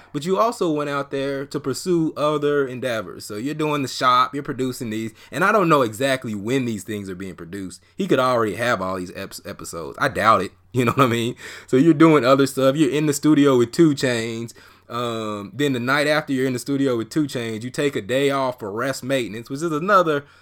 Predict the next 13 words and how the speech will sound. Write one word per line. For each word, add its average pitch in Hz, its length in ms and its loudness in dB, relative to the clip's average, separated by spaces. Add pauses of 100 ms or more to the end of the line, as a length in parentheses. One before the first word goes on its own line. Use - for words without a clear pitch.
(220)
whole 214 380 6
nother 151 240 4
thing. 120 260 -6
Y'all 180 200 2
in 160 60 0
the 117 60 -2
playoff 127 460 -4
hunt. 113 180 -10
It's - 80 -12
only 160 160 -2
twenty 185 380 -4
games 135 340 -4
left. 107 320 -6